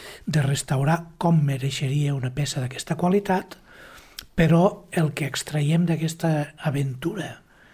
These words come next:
vital d'aquell personatge és una situació política complicada del segle quinze,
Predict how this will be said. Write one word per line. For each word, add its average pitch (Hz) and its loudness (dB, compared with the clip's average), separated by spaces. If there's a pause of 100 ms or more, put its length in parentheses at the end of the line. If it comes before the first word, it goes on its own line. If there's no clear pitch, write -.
(180)
vital 170 2
d'aquell 147 2
personatge 151 0 (320)
és 170 2 (340)
una 214 4
situació 196 0
política 170 0
complicada 160 -2 (340)
del 139 -4
segle 139 -4 (160)
quinze, 160 -2